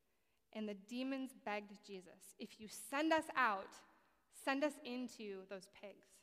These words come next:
Then Jesus said to them, "Go." And they came out, and they went into the pigs. And the whole herd ran down the steep bank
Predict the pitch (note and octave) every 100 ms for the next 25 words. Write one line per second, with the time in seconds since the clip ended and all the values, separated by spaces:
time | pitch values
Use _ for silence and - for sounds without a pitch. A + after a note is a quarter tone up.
0 | _ _ _ _ _ _ _ _ _ _
1 | _ - A#3 A3+ B3+ B3 C4 - A3+ G#3
2 | G3 F#3 F#3 G3 _ _ G3 - G#3+ F3+
3 | F3 - - _ _ _ _ _ _ _
4 | _ _ _ _ - G#3+ G#3 G#3 - B3+
5 | D4 G3+ G#3 - - _ _ _ _ G#3
6 | G3+ G3 A3+ C4 B3+ C4 C4+ A3+ - A#3+
7 | F#3+ - - - _ _ _ _ _ _
8 | _ - A#3 A#3 A3 - C#4+ E4+ - -
9 | D4 A3 F#3+ G#3+ - A3+ A3 A#3+ C#4 D4
10 | D4+ C#4 B3+ C4+ C4 A#3 - - C4+ -
11 | A#3+ G#3 F#3 -